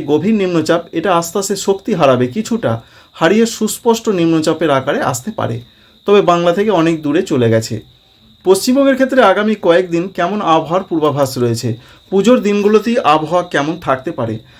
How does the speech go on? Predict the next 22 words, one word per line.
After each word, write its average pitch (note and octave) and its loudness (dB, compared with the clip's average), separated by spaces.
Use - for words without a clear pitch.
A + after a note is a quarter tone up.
আপাতত B3 2
আমরা C4 4
দেখতে G3 0
পাচ্ছি A3 0
আজকে G#3 0
রাতের F3 2
দিকে G3 -4
সেরকম E3 -4
কোথাও E3 -2
কোনো F3+ -4
বৃষ্টি D3 -4
নেই। D#3+ 0
পশ্চিমবঙ্গের, D#3 0
দক্ষিণবঙ্গের D#3 0
কলকাতা D#3 0
থেকে F3 -2
শুরু D#3+ -2
করে E3+ 0
পুরুলিয়া, D#3 2
প্রত্যেকটা A#3+ 2
জেলার F3 2
দিকে F#3+ 0